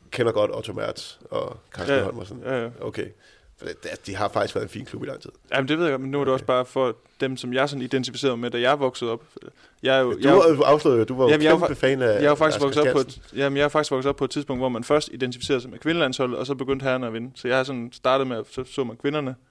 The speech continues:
Speaker 2: og så begyndte man at se herrelandsholdet, fordi så begyndte de også at, at vinde lidt.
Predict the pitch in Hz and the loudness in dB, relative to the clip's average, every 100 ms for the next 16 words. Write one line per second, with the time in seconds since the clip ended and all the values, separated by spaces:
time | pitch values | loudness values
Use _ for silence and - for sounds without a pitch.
0 | _ - - 131 131 131 131 113 127 117 | _ -10 -6 -4 -2 -2 -4 -8 -6 -4
1 | 127 120 113 117 120 117 - 123 123 120 | -4 -6 -6 -8 -10 -16 -12 -10 -8 -6
2 | 110 - 117 _ _ _ _ - 117 117 | -8 -8 -16 _ _ _ _ -16 -8 -6
3 | 113 110 | -8 -10